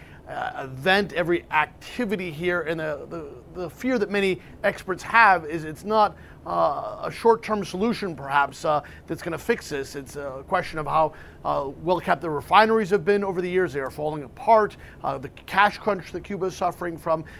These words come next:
So this may not, as officials have said,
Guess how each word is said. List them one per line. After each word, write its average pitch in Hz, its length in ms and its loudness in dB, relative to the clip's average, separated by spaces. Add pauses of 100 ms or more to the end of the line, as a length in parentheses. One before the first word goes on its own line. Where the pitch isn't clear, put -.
So - 160 -6
this 240 220 -2
may 226 320 0
not, 208 540 4
as 160 280 0
officials 156 340 -6
have 147 140 -8
said, 160 280 -2